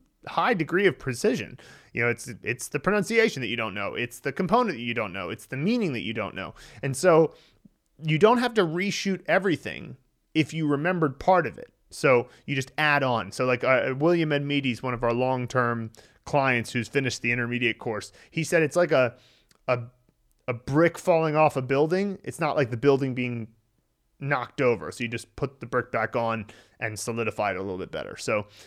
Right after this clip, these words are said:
uh, that's a good way to think about it. Okay, this is a great, uh,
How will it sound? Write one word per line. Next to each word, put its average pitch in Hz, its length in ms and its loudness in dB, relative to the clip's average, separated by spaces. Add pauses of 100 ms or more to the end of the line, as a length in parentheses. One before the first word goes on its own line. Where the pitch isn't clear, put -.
(160)
uh, 107 160 2
that's 120 220 -2
a 120 60 -2
good 117 200 -2
way 110 140 -4
to 101 60 -8
think 92 180 -12
about 52 220 -10
it. - 60 -16 (140)
Okay, 175 440 4
this 151 200 -2
is 160 160 -2
a 131 260 4 (340)
great, 165 580 2 (260)
uh, 123 280 2